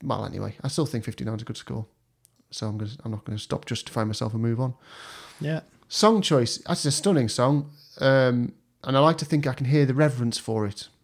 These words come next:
Speaker 1: and the ambition in them trying to, to even attempt it. Um, I think it probably rates really highly from a song choice as the kind of song they were probably trying to pull apart to see how it works so they could do similar.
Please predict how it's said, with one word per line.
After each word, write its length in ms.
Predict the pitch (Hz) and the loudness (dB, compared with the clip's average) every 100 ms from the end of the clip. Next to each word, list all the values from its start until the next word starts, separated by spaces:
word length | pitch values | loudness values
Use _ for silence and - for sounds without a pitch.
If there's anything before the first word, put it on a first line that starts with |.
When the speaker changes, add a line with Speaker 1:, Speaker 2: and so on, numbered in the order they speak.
| _ _ _ _ _ _ _ _ - - | _ _ _ _ _ _ _ _ -12 -6
Speaker 1:
and 120 | 120 117 | 0 2
the 60 | |
ambition 380 | 117 120 123 120 | 2 2 0 0
in 100 | 104 | -2
them 120 | 104 | -4
trying 280 | 104 113 110 | -2 -2 -4
to, 80 | - _ - | -8 _ -8
to 140 | 120 117 | -4 -2
even 200 | 113 113 | 0 -4
attempt 380 | - 117 117 | -2 -4 -4
it. 180 | - - _ _ _ _ _ _ _ _ - | -10 -14 _ _ _ _ _ _ _ _ -4
Um, 400 | 127 120 117 107 - | 0 2 0 -2 -4
I 100 | 127 | -2
think 260 | - 196 | 0 0
it 200 | - - | 0 -8
probably 340 | - 170 156 131 | -4 0 2 4
rates 340 | 139 135 - | 2 2 -2
really 240 | 135 131 120 | 0 2 2
highly 520 | 127 131 123 113 - | 2 2 2 0 -4
from 240 | - 120 | -4 -4
a 40 | 113 | 0
song 220 | 131 123 | 0 0
choice 340 | - 113 107 - | -2 -4 -4 -6
as 140 | 123 | -6
the 60 | 135 | -6
kind 280 | - 143 139 | 0 2 2
of 80 | 123 | 0
song 240 | 131 120 | -2 0
they 80 | 120 | 0
were 80 | 123 | -2
probably 420 | - 170 175 175 | -4 -4 -2 -2
trying 200 | 170 170 | -2 -2
to 60 | 156 | -2
pull 240 | - 165 | -4 -6
apart 600 | 165 - 160 185 180 - _ - - _ | -4 -2 0 0 -2 -10 _ -20 -20 _
to 100 | - | -8
see 140 | 143 156 | 0 2
how 120 | 147 | 2
it 180 | 147 147 | 0 2
works 380 | 147 165 165 - | 4 4 2 -4
so 100 | 147 | -4
they 80 | 147 | -4
could 140 | 147 | 0
do 120 | 151 | 0
similar. 480 | 147 165 165 180 | 0 0 0 0